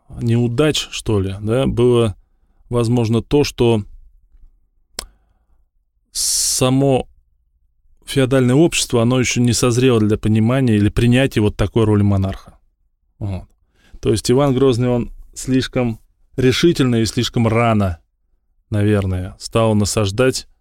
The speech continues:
причём именно насаждать вот этот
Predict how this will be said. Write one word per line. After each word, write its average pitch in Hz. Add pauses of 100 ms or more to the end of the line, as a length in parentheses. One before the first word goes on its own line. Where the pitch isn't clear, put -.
(720)
причём 113
именно 131
насаждать 107 (140)
вот 107
этот 107